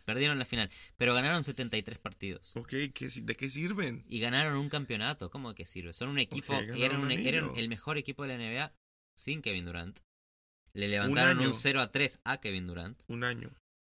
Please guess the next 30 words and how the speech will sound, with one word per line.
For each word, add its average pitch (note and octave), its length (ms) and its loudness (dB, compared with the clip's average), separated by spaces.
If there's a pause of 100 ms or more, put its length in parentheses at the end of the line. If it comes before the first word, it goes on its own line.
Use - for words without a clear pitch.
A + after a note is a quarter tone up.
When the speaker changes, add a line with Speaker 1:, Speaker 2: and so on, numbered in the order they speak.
(840)
Speaker 2:
Por A#2 140 -4
un C3+ 160 -2
año D3 240 -4
fueron A#2+ 220 -4
el A#2+ 60 -8
mejor A2+ 180 -6
equipo A2 260 -12
de C#3+ 60 -12
la... - 60 -10
Sin B2 140 -6
Kevin D#3 200 2
Durant D3 260 -4
por A#2+ 120 -8
un A2+ 100 -6
año. A#2 220 -10 (1000)
Eso A#2+ 180 0
los, D3 220 0 (260)
en C3+ 220 4
ese F3 240 8
instante F#3+ 460 4
los D#3+ 180 0
ponía B2 240 2
al C3 80 6
mismo C#3 400 0
nivel B2 380 -2
de C#3+ 100 -4
los A#2+ 160 -4
Dallas A2 240 0
Mavericks, C3+ 640 -4
de A2+ 240 -6